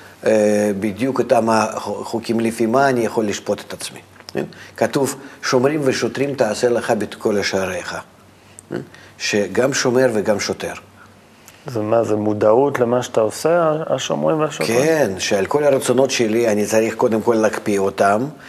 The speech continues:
Speaker 1: ולהתחיל למיין אותם, ולהתייחס אליהם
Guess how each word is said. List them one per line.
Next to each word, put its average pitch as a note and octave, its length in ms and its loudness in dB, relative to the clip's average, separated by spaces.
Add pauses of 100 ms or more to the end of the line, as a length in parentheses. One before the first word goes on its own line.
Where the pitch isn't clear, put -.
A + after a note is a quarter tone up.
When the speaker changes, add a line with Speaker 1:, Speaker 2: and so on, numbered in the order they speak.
(260)
Speaker 1:
ולהתחיל G#2+ 520 0
למיין G#2 440 2
אותם, A2 420 2
ולהתייחס G#2 680 0
אליהם A2+ 380 2